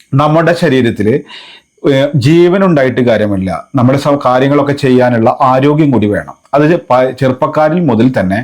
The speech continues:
ഇന്ന് വളരെ, ഏഹ്, പന്ത്രണ്ട് വയസ്സ് മുതൽ പത്ത് വയസ്സ് മുതൽ ഉള്ള കുട്ടികൾക്ക്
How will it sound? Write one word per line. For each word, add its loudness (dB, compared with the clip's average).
ഇന്ന് 2
വളരെ, 2
ഏഹ്, 2
പന്ത്രണ്ട് 0
വയസ്സ് 0
മുതൽ 2
പത്ത് -2
വയസ്സ് 2
മുതൽ 2
ഉള്ള 2
കുട്ടികൾക്ക് 0